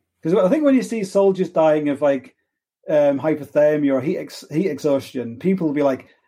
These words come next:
"Oh, how can we let this happen? We must change the training or whatever." But you're, yeah, it's the, it's the real deal, isn't it? It's like training people to be gladiators and saying they got, like, this guy got his finger cut off. We need to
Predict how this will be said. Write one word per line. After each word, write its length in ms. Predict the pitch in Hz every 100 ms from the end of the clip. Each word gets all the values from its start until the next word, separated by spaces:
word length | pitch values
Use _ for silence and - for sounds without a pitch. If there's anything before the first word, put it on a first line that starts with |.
| -
"Oh, 260 | - 175 180
how 180 | 170 190
can 160 | 190
we 80 | 190
let 160 | 175 185
this 140 | 165
happen? 400 | 165 185 165 156
We 80 | 143
must 400 | 151 151 - _ _ _ _ _
change 360 | - 175 180 -
the 100 | -
training 500 | - 156 170 165 147
or 40 |
whatever." 280 | 151 139 131
But 280 | 135 147 - _ _ -
you're, 260 | 180 214
yeah, 160 | 185 208
it's 160 | 160 -
the, 180 | 214 185
it's 160 | 185
the 120 | 208
real 220 | 226 285 190
deal, 500 | 190 302 147 113 -
isn't 180 | 185 254
it? 160 | 147 165
It's 140 | -
like 360 | 208 202 147 -
training 360 | 190 196 190
people 200 | 175 156
to 60 | 135
be 100 | 143
gladiators 580 | 151 175 185 160 151 139
and 80 | 135
saying 240 | 151 143
they 100 | 135
got, 160 | 143 143
like, 260 | 135 - 143
this 100 | 131
guy 180 | 151
got 140 | 139 139
his 100 | 131
finger 240 | 190 214
cut 200 | 185 -
off. 280 | 131 113 -
We 180 | 151 151
need 100 | -
to 260 | 139 127